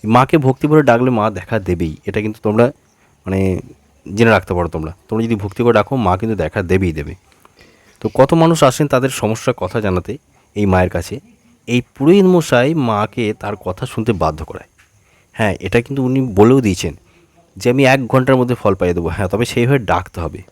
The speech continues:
বিশ্বাস যদি না হয় আপনারা গিয়ে দেখে আসতে পারেন একবার। আর যারা বিশ্বাস করে না তারা যেন যাবেন না, তাদেরকে বারবার বলছি। এখানে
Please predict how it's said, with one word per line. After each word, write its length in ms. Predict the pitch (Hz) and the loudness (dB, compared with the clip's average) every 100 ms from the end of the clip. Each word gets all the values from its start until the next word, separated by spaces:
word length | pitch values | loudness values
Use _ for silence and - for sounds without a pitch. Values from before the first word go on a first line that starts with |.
| _ _ | _ _
বিশ্বাস 440 | 87 98 - 123 117 | -8 -6 2 2 2
যদি 180 | 120 | 2
না 160 | 117 101 | 4 2
হয় 160 | 123 170 - _ _ | 0 -4 -10 _ _
আপনারা 260 | 92 98 107 | -6 0 0
গিয়ে 260 | 87 101 | 0 -4
দেখে 260 | 120 85 - | -4 -6 -6
আসতে 240 | 76 - | -10 -10
পারেন 260 | - - 76 | -14 -12 -10
একবার। 240 | 156 - - _ _ _ _ _ - - | -10 -10 -12 _ _ _ _ _ -20 0
আর 120 | 104 | 0
যারা 220 | 107 131 | 4 4
বিশ্বাস 340 | 139 120 - 143 | 4 0 -2 -2
করে 200 | - 147 | 0 0
না 100 | 160 - _ _ _ _ _ _ | -2 -8 _ _ _ _ _ _
তারা 200 | 110 120 | 4 4
যেন 240 | 120 123 135 - | 4 2 -2 -6
যাবেন 300 | 90 90 90 | -6 -4 -2
না, 160 | 110 123 - _ | -4 -6 -14 _
তাদেরকে 280 | 98 107 120 | -4 -2 -2
বারবার 380 | 101 85 92 104 | 0 0 2 2
বলছি। 320 | 104 104 - - _ _ _ _ _ | 0 -4 -6 -18 _ _ _ _ _
এখানে 380 | - - 147 151 | -4 0 0 0